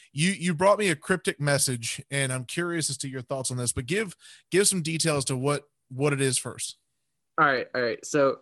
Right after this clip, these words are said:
Speaker 2: for anyone that knows me, which a lot of you may, a lot of you may not,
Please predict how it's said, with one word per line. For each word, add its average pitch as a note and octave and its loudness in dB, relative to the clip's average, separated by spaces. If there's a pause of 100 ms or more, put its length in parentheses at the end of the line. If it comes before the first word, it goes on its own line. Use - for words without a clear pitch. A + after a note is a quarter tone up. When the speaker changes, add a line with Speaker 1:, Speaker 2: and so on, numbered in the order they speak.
Speaker 2:
for D#3 2
anyone F3+ 6
that C#3+ 2
knows B2 2
me, B2+ -2
which B2 -2 (280)
a C3+ 2
lot B2+ 4
of B2 -2
you C3 0
may, C3+ 4
a C3+ 6
lot B2 2
of A#2 -4
you A#2+ -4
may A#2+ -2
not, A#2 -4